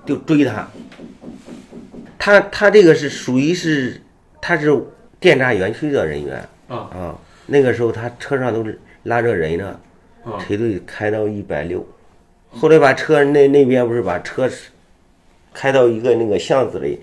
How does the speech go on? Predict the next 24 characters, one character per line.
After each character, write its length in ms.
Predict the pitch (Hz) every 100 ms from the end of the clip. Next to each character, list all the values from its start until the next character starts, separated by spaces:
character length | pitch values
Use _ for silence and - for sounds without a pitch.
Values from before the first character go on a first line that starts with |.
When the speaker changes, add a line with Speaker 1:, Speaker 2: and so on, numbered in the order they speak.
| - -
Speaker 1:
前 180 | - 107
面 160 | 131 120
是 80 | 110
堵 220 | - 87
住 220 | 92 110
了， 200 | 82 69 -
下 260 | - 110
车 160 | 90 110
跑 360 | - - -
了， 220 | 64 80 - - _ _
好 280 | - - 85
多 200 | 87 117
危 200 | 107 104
险 300 | 87 - -
啊。 240 | - - - -
Speaker 2:
谁 240 | - 123
追 120 | 139
谁？ 220 | 190 117 143
我 180 | 175 117
没 160 | 120 131
听 160 | 147
明 160 | 123 113
白。 80 | 127
Speaker 1:
车， 220 | -